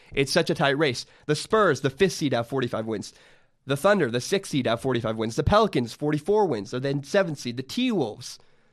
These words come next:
the eighth seed, have forty-four wins. And the Nuggets have forty-four wins. Seventy-nine games to the point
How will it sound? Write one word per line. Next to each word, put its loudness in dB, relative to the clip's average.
the -2
eighth 2
seed, -2
have 0
forty-four -4
wins. -4
And 0
the 2
Nuggets 0
have -2
forty-four 0
wins. 0
Seventy-nine 4
games 0
to 4
the 6
point 4